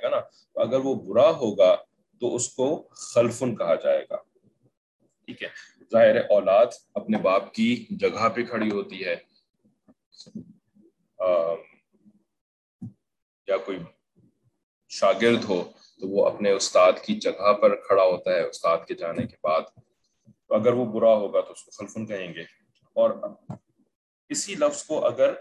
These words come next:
لام کے فتحہ کے ساتھ پڑھا جائے، خلف، تو اس کا مطلب ہوگا اچھا قائم مقام، اچھی اولاد،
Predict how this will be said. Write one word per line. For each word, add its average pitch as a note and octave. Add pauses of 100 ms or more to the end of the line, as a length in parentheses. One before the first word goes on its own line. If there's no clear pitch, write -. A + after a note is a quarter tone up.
(180)
لام G2+
کے B2
فتحہ -
کے F3
ساتھ D#3
پڑھا C#3+
جائے، B2 (520)
خلف، C#3+ (1300)
تو C3+
اس -
کا C3
مطلب G2+
ہوگا F#2+ (100)
اچھا -
قائم D#2+
مقام، - (480)
اچھی B2
اولاد، -